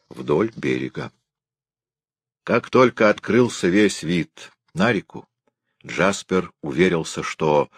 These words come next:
Монкальм не стоит там на якоре. Матрос, которому было приказано влезть на верхушку мачты, спустился и доложил,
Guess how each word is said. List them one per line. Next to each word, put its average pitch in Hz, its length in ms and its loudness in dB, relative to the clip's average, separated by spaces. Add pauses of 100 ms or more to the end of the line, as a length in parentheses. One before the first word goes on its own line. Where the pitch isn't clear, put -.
(220)
Монкальм 110 640 -4 (560)
не 175 260 0
стоит 104 540 2 (100)
там 73 380 0 (100)
на 71 160 -4
якоре. 64 580 -8 (2000)
Матрос, 135 440 4
которому 139 480 4
было 123 200 4
приказано 107 600 2
влезть 92 340 2
на 90 60 2
верхушку 90 500 0
мачты, 85 500 0 (400)
спустился 95 840 2
и 82 220 -2
доложил, 82 560 4